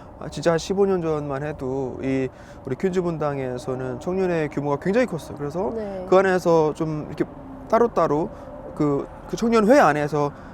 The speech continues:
Speaker 1: 또, 또 다른 청년회들이 많이 있었잖아요. 전례
Speaker 2: 네.
Speaker 1: 담당하는데 뭐 성가대, 그리고 교리교사는 따로 또 이렇게 모여 있고 뭐 그랬던 걸로 아는데, 이제는, 어, 그런 게 큰 의미가 없고 조금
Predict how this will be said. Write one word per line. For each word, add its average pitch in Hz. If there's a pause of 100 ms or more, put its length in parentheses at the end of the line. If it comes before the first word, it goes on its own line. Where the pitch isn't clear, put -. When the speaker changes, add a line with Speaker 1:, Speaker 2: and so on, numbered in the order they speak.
(200)
Speaker 1:
또, 190
또 254
다른 247
청년회들이 202
많이 147
있었잖아요. 139
전례 139
Speaker 2:
네. 143
Speaker 1:
담당하는데 127 (380)
뭐 120
성가대, 135
그리고 120
교리교사는 135
따로 233
또 147
이렇게 131
모여 127
있고 123 (200)
뭐 143
그랬던 185
걸로 170
아는데, 151 (280)
이제는, 143 (360)
어, - (320)
그런 135
게 131 (100)
큰 220
의미가 151
없고 196 (720)
조금 117